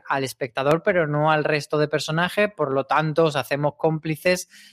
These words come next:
de todo este camino y, y, y ya pues tendrá un poco más, más lógica y más sentido". Me parece que eso está súper bien hecho y además hay un, un diálogo también en relación a esto en el que se hace referencia a los personajes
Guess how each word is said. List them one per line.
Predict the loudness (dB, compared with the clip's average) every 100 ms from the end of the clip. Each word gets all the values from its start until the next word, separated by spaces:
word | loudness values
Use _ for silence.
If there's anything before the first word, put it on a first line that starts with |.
| _
de | 0 0
todo | 4 4 4
este | 2 0
camino | 0 0 0 2 2 2 -2 -6
y, | -6 -4 -6 -6
y, | -2 0 0 -2
y | -6 0
ya | 2 2
pues | 0 -4
tendrá | -4 -2
un | -2
poco | -2 0
más, | 0 0 0
más | 0 0
lógica | 2 2 2 0
y | 0
más | 0
sentido". | -4 -2 0 0 -4 -20 -6
Me | 0
parece | 2 2
que | -2
eso | -2 -2
está | -2
súper | -2 -2 2 2
bien | 2 2 2
hecho | 0 0 2
y | 2
además | 4 2 0
hay | 0 2 2
un, | 2 0 0 -2 -8 -20 -20 _ -4
un | 0
diálogo | 4 4 6 4
también | 2 0 2 0 0
en | -2
relación | -2 -2 -4 -2
a | -2
esto | 0 -2
en |
el | -2 -4
que | -4 -4
se | -4
hace | -2
referencia | -2 -2 -2 -2 -2 0 0
a | 0 -2
los | -2
personajes | -4 -6 -4 -2 -4 0 0